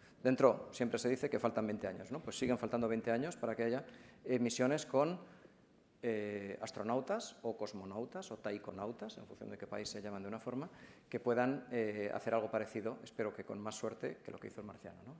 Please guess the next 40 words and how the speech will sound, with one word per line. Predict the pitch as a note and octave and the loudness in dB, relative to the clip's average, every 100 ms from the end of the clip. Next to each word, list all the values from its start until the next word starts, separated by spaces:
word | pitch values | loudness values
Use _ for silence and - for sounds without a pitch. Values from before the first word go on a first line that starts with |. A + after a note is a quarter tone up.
| - | -18
en, | E2+ - F2 | -20 -18 -18
en | |
Marte. | - - - - - - - - - - - - - - | -18 -20 -20 -20 -20 -20 -20 -20 -20 -20 -18 -18 -16 4
¿Y | D3+ | 6
en | |
qué | D#3 | 10
otros | G#3 F3+ | 10 10
lugares? | D3+ E3+ B2+ | 10 10 10
Ya | B2+ | 10
voy | C#3+ | 10
a | C#3+ | 8
ir | C3 | 8
más | B2+ | 6
rápido | B2+ C3+ A#2 | 6 4 4
en | A#2 | 4
esta | - A2 - | 4 2 2
parte | G#2+ G2+ | -2 -2
final. | A2 A#2+ G2 - - - - - - - - | -2 0 -2 -8 -18 -18 -18 -16 -16 -12 8
Pues | B2 A2+ - - - - - - - - | 12 12 8 -2 -16 -16 -16 -18 -20 4
también | B2+ D3+ | 8 10
se | D#3+ | 10
busca | D3 C#3+ C3+ | 10 10 10
vida | C3 | 12
en | B2 | 10
las | A#2 | 8
lunas | A#2 A2+ G2+ | 6 4 2
de | |
Júpiter. | - A2+ C3 A#3 - - - - - - - | 0 2 2 0 -2 -18 -20 -20 -20 -20 -8
Las | A#2+ A#2 | -2 4
lunas | C3 C#3+ | 6 6
de | |
Júpiter | C#3 C#3 C3+ C#3+ | 4 4 4 2
que | |
fueron | A#2+ C3+ C3 | 2 2 2
observadas | A#2 A#2 B2 B2 B2 | 2 4 6 6 4
por | A#2+ | 0
primera | A2+ A2+ A2+ | 2 2 4
vez | A2+ A#2 | 6 4
por, | - A2 G#2 G#2 G#2 | 2 2 2 0 -6
por, | - G#2+ G#2+ | -4 -2 0